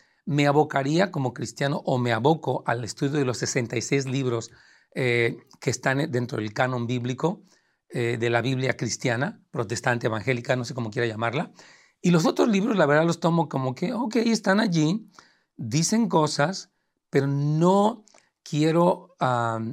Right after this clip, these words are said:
meterme más allá, porque lo que tenemos es suficiente. Los sesenta y seis libros, treinta y ocho del Antiguo Testamento y el restante del Nuevo Testamento, es suficiente.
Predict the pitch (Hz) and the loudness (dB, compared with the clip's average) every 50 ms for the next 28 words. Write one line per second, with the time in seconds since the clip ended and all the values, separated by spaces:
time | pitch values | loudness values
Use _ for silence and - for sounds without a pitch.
0 | - - - - 135 131 127 120 - - 147 143 147 151 160 147 139 139 139 143 | -8 -8 -8 -6 -2 -2 -2 -2 2 2 2 4 4 2 2 2 2 2 2 0
1 | 135 - 135 120 120 123 117 - - _ _ _ _ _ _ _ _ _ _ _ | 2 0 -2 -2 -2 -2 -4 -6 -12 _ _ _ _ _ _ _ _ _ _ _
2 | _ _ _ _ _ _ _ - 151 147 151 - 160 160 160 156 156 - 170 170 | _ _ _ _ _ _ _ 2 2 2 2 2 0 2 2 0 0 0 -4 -2
3 | - 175 170 185 214 226 247 226 - 220 202 - 220 180 - - - - - 147 | 0 0 0 2 2 2 0 0 0 -2 -4 -4 -6 -6 -4 -6 -6 -4 -2 0
4 | 143 143 143 131 - 160 127 - _ _ _ _ _ _ _ _ - 151 147 - | 0 0 -2 -4 -8 -12 -14 -16 _ _ _ _ _ _ _ _ -4 -4 -2 -2
5 | 175 - - 180 170 - 170 156 - - 240 247 226 196 175 175 175 165 139 139 | -2 -2 0 0 2 2 0 0 2 0 -2 -2 0 0 2 2 2 2 0 -4
6 | 202 - - _ _ _ _ _ _ _ _ _ _ _ _ - 147 135 123 139 | -4 -6 -10 _ _ _ _ _ _ _ _ _ _ _ _ -4 -4 0 2 4
7 | 135 127 - - 170 156 151 135 127 127 123 139 135 139 135 - - 131 135 139 | 4 4 2 2 0 2 2 4 2 2 0 0 -2 -2 -2 -2 -2 0 0 0
8 | 123 170 - - 165 131 120 120 123 - - 143 139 135 143 131 127 127 131 131 | 0 -2 -2 -2 0 -2 -2 -2 -4 -2 0 -2 -2 0 0 -2 -2 -2 -4 -6
9 | 123 - - - 117 117 120 123 123 113 160 165 175 - _ _ _ _ - 226 | -8 -10 -8 -6 -6 -4 -4 -4 -4 -2 -2 -4 -4 -4 _ _ _ _ -6 -4
10 | 180 - - 185 - 190 143 - - 151 143 143 143 135 - 143 - | -4 -4 -4 -4 -4 -4 -6 -4 0 0 0 0 0 -4 -6 -14 -18